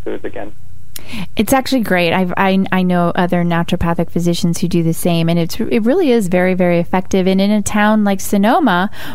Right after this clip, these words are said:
Speaker 2: where we are, um, there are, you know, lots of chemicals sprayed in our environment, but our seasonal allergies here are just off the charts,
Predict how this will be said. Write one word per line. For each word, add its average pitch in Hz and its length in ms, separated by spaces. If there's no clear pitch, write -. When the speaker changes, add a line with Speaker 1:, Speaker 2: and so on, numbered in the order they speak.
Speaker 2:
where 214 240
we 247 300
are, 190 420
um, 190 340
there 196 320
are, 185 440
you 202 120
know, 180 120
lots 185 240
of 208 80
chemicals 196 440
sprayed 190 380
in 190 100
our 180 120
environment, 180 480
but 208 120
our 196 200
seasonal 302 760
allergies 180 560
here 214 180
are 185 140
just - 340
off 175 240
the - 80
charts, - 480